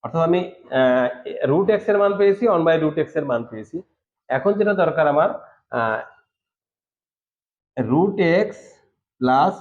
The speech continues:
one by root x এর মান দরকার। তার জন্য আমরা এই দুটো যোগ করতে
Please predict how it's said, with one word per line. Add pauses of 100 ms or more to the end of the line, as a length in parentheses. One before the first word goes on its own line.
(280)
one (100)
by (880)
root (140)
x (100)
এর
মান (120)
দরকার। (640)
তার
জন্য
আমরা
এই
দুটো
যোগ
করতে